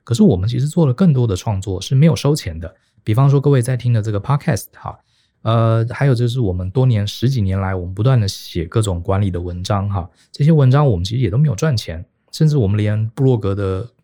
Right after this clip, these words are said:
广告，关键字广告都没下哈，就是这个佛系经营。可是你会发现啊，这几年累积下来，还真的有一些同学啊，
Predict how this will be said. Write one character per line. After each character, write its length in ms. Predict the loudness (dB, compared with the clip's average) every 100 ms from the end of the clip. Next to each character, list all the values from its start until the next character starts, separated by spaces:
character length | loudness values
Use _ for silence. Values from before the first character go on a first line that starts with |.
| _ _
广 180 | -8 -2
告， 180 | -2 -2
关 200 | 2 2
键 80 | 2
字 80 |
广 160 | -2 -6
告 80 | -4
都 80 | -2
没 160 | -4
下 220 | -2 -4
哈， 200 | -4 -10 -4
就 120 | -2
是 180 | 0 -4 _ _
这 140 | -8
个 420 | -4 -4 -4 -8 -10
佛 180 | -2 0
系 160 | 2 0
经 240 | 2 2
营。 180 | 0 -4 -16 _ _ _
可 120 | -4
是 120 | 2 4
你 100 | 4
会 140 | 4
发 180 | 4 2
现 160 | 4
啊， 160 | 2 0
这 120 | -4 -4
几 140 | -2
年 200 | -2 0
累 100 | -2
积 140 | -6 -8
下 200 | -4 -6
来， 160 | -6
还 140 | -6 -6
真 260 | 2 4
的 80 | 6
有 160 | 4 4
一 40 |
些 140 | 2
同 200 | 0 0
学 160 | -2 -4
啊， 160 | -6